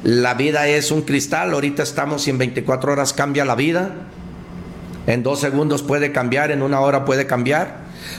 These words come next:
pero mientras que estemos con vida, vivamos viviendo el presente para estar bien. Es claro,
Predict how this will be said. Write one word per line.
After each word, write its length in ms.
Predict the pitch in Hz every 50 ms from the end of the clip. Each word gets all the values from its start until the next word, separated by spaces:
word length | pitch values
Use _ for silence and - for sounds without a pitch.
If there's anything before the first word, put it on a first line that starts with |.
| - -
pero 180 | - 127 123 123
mientras 420 | 123 120 120 123 123 127 120 -
que 100 | - 123
estemos 500 | 113 - - - 143 151 160 160 156 160
con 240 | - 156 160 160 156
vida, 580 | 156 185 185 165 156 143 131 123 - - - - - - - - -
vivamos 600 | 127 107 123 120 110 123 127 135 147 147 143 131
viviendo 420 | 127 127 117 117 127 131 135 131 135
el 60 | 131
presente 480 | 131 120 123 - - 156 151 151 - -
para 220 | - 123 113 110
estar 340 | 104 - - 135 123 117 117
bien. 320 | 113 113 110 107 107 107 107
Es 260 | 143 170 190 185 -
claro, 480 | - - 170 160 151 143 131 123 113